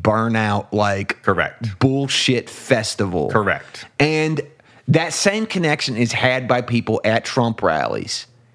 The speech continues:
Speaker 1: You, that's what you're doing. If you really want to talk yourself out of this, just, like,
Speaker 2: And guess
Speaker 1: yeah.
Speaker 2: what? They come home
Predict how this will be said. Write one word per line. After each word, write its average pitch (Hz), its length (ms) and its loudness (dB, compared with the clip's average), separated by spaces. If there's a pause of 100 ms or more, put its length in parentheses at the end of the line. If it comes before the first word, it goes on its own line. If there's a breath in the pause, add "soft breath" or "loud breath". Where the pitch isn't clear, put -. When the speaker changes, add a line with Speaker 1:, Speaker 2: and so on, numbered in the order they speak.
(120)
Speaker 1:
You, 170 160 4
that's 180 220 0
what 240 160 -4
you're 294 80 2
doing. 196 580 -2
If 120 120 0
you 175 120 2
really 135 340 0
want 156 400 -2
to - 60 -14
talk 110 280 0
yourself 135 360 0
out 98 180 2
of 120 60 -2
this, 147 240 0 (280 loud breath)
just, 151 180 2
like, 165 160 2
Speaker 2:
And 165 120 0
guess 185 240 0
Speaker 1:
yeah. 156 80 2 (500)
Speaker 2:
what? 107 80 -4
They 135 160 4
come 165 260 0
home 131 400 0